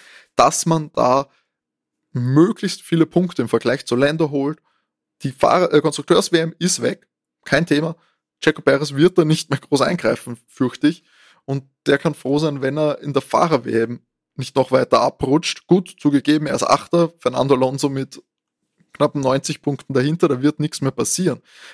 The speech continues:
Aber das, da nähert er sich nur von einem Polster, den er sich in den ersten,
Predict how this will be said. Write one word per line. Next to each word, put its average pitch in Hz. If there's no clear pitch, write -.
Aber 120
das, -
da 131
nähert 143
er 180
sich 160
nur 165
von 160
einem 143
Polster, 147
den 139
er 143
sich 143
in 139
den 131
ersten, 147